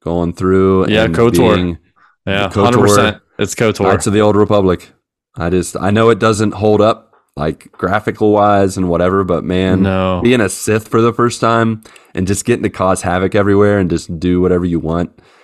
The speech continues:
Speaker 1: And then at the end, just totally zapping the fool that thinks he's, like, all like, "I'm the real Sith." No, you're not.
Speaker 2: What?
Speaker 1: Get
Speaker 2: It's
Speaker 1: outta here.
Speaker 2: that, that game came out in, like, what, oh three? It's been
Speaker 1: I,
Speaker 2: twenty years and we
Speaker 1: I
Speaker 2: haven't
Speaker 1: need the
Speaker 2: had
Speaker 1: re-,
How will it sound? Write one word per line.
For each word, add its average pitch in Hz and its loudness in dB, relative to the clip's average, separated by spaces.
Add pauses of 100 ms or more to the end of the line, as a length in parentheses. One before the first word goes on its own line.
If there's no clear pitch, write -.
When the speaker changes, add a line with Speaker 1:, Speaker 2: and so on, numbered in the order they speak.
(220)
Speaker 1:
And 82 -4
then 90 -2
at 87 -4
the 76 -6
end, 85 -4
just 85 -8
totally 87 -2
zapping 82 -4
the 82 -8
fool 90 -2 (100)
that - -10
thinks 85 -8
he's, 80 -4
like, 76 -6
all 82 -2
like, 76 -6 (420)
"I'm 165 -2
the 107 -4
real 156 0
Sith." 98 -4
No, 107 -2
you're 101 0
not. 87 -4
Speaker 2:
What? 127 -2
Speaker 1:
Get 131 2
Speaker 2:
It's 90 -2
Speaker 1:
outta - -4
here. 87 -2
Speaker 2:
that, 147 -2
that 170 2
game 202 4
came 147 2
out 131 2
in, 120 2
like, 104 0 (480)
what, 117 2
oh 135 4
three? 135 2 (100)
It's 131 0
been 180 2 (100)
Speaker 1:
I, 120 2
Speaker 2:
twenty 143 6
years 123 4
and 110 0
we 117 4
Speaker 1:
I 117 4
Speaker 2:
haven't 120 4
Speaker 1:
need 123 6
the 123 6
Speaker 2:
had 113 4
Speaker 1:
re-, - -14